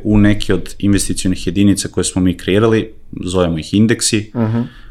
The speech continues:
Speaker 1: koji se razlikuju po ročnosti i po prinosu koji nose. Znači, suma sumarum,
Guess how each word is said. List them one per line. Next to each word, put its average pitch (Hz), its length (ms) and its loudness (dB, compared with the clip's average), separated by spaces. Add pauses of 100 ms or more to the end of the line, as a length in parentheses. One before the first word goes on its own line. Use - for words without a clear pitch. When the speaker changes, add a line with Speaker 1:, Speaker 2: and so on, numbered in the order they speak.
Speaker 1:
koji 95 180 2
se - 140 0
razlikuju 95 460 0
po 98 320 2
ročnosti 95 640 0
i 92 100 -2
po 90 100 -2
prinosu 90 420 -4
koji 87 180 -4
nose. 80 320 -6 (360)
Znači, 87 600 -4 (440)
suma 92 340 -2
sumarum, 95 640 2